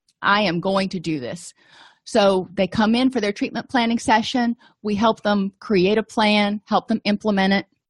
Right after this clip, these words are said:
We help them learn how to ensure motivation is, and progress is maintained by using mindfulness skills and motivational enhancement, decisional balance activities.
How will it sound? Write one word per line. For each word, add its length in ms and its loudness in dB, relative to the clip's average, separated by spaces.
We 100 0
help 280 0
them 120 0
learn 380 2
how 300 2
to 340 -4
ensure 400 0
motivation 680 2
is, 160 -4
and 260 0
progress 480 0
is 140 -8
maintained 680 -4
by 120 2
using 420 -2
mindfulness 520 0
skills 640 -2
and 300 0
motivational 560 0
enhancement, 600 -4
decisional 460 -2
balance 340 0
activities. 640 -10